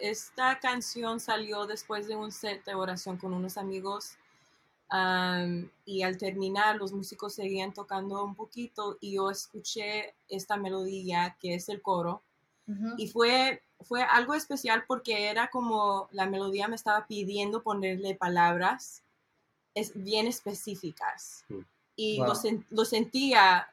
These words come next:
Speaker 1: en mi corazón. Entonces, am, inmediatamente cuando yo me pregunté esa, esa pregunta, ¿cuáles son las,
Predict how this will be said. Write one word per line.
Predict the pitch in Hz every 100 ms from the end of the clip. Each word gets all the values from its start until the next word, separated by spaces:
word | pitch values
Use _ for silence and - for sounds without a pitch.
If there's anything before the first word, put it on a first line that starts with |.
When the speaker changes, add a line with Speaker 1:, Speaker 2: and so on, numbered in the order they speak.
| -
Speaker 1:
en | 196
mi | 196
corazón. | 196 190 208 214 214 196 -
Entonces, | 196 202 202 220 220 - - _ _ _ _ _ _ -
am, | 196 196 196 185 180 165 _ _ -
inmediatamente | 226 214 208 208 220 247 233 226 233 214 196
cuando | 202 196 196
yo | 196 196 202 202 208 214
me | 226
pregunté | 214 202 196 196 196 202
esa, | 214 226 202 - _ _ -
esa | 196 220 208 202
pregunta, | 202 202 214 208 165 _ _ -
¿cuáles | 196 214 233
son | 214 202
las, | 196 -